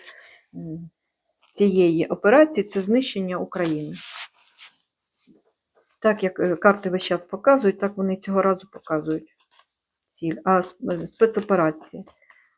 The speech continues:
цієї, що на півночі, наступу, так би мовити, ціль наступу. Ну, ціль наступу, ідея, е, давайте ще глянемо. Він хоче мати шанс на перемовному процесі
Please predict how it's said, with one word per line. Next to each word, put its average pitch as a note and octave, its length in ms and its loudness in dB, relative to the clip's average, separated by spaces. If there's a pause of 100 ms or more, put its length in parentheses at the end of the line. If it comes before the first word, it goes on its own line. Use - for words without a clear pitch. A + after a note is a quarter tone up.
(460)
цієї, F#3 400 2
що F3+ 200 -4
на F3+ 80 0
півночі, D#3+ 640 -4 (220)
наступу, G3 540 0
так E3 160 -12
би E3 160 -8
мовити, E3 520 -10
ціль G3+ 220 2
наступу. F3 680 0 (380)
Ну, A#3 100 2
ціль A#3 200 4
наступу, F#3 480 0
ідея, G3 380 8
е, - 240 -8 (920)
давайте E3 360 -8
ще - 220 -8
глянемо. D3+ 460 -4 (1120)
Він G3+ 120 4
хоче F#3+ 320 -2
мати F3 300 -2
шанс B3 560 2 (1500)
на G3 100 0
перемовному F3+ 640 2
процесі G3 680 2